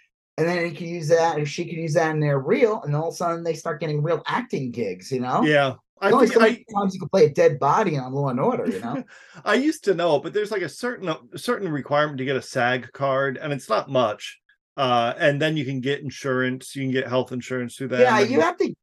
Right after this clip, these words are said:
Speaker 1: do at least, like, one major gig a year or something like that to get, to be
Speaker 2: to
Speaker 1: in
Speaker 2: keep
Speaker 1: sag.
Speaker 2: it.
Speaker 1: Yeah, I
Speaker 2: Well
Speaker 1: think, like, you have to have, like, an actual, like,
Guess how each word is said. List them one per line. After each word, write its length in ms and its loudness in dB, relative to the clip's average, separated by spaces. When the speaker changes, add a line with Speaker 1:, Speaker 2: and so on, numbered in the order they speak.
Speaker 1:
do 320 2
at 60 -10
least, 340 -4
like, 320 -4
one 360 -2
major 340 -4
gig 380 -2
a 60 -16
year 320 -4
or 60 -2
something 260 -8
like 160 -10
that 180 -6
to 80 -4
get, 340 -2
to 60 -10
be 120 -4
Speaker 2:
to 60 0
Speaker 1:
in 60 -2
Speaker 2:
keep 200 2
Speaker 1:
sag. 200 2
Speaker 2:
it. 20 -12
Speaker 1:
Yeah, 260 8
I 60 4
Speaker 2:
Well 200 8
Speaker 1:
think, 120 -6
like, 220 0
you 100 4
have 240 4
to 140 -4
have, 300 0
like, 260 -4
an 100 -4
actual, 600 2
like, 280 -6